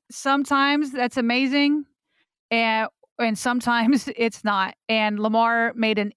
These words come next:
ill-advised throw to Patrick Ricard. It gets picked off and puts the Giants <laughs> right there in ter-, territory to win,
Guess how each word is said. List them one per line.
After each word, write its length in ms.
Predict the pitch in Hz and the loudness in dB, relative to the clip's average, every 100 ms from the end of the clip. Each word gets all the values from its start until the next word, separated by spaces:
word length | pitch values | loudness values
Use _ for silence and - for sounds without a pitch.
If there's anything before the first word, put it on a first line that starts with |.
| - | -2
ill-advised 580 | 262 285 240 240 233 | 0 0 0 -2 -2
throw 400 | - 208 202 262 311 - | -4 0 2 0 -4 -8
to 480 | - 220 214 208 - | -2 -2 -2 -4 -10
Patrick 400 | - 220 247 262 | -6 -4 -2 -4
Ricard. 580 | 269 240 226 202 202 220 - _ - | -4 -4 0 0 0 -4 -10 _ -8
It 100 | 214 | -4
gets 260 | 226 - | -4 -6
picked 320 | - 269 285 254 | -4 -4 -2 -2
off 480 | 208 202 226 - _ _ _ _ _ - | 0 -2 -6 -14 _ _ _ _ _ -2
and 420 | 247 233 226 226 - | 0 0 -2 -6 -8
puts 560 | - 285 285 - - - 220 | -2 0 0 -6 -14 -16 -6
the 120 | 233 | -4
Giants 840 | 196 240 233 220 208 - - - _ - | -2 0 0 -2 -6 -10 -16 -16 _ -20
<laughs> 580 | - - _ _ _ - | -20 -20 _ _ _ -4
right 340 | 226 262 320 285 | 0 0 0 0
there 480 | 359 320 262 254 254 _ _ - | 0 2 2 2 -2 _ _ -2
in 160 | 277 | 0
ter-, 320 | 254 277 311 - | 2 2 0 -4
territory 640 | - 285 302 262 247 233 | -2 0 2 2 2 2
to 120 | 220 254 | 0 0
win, 400 | 320 247 214 | 0 0 -6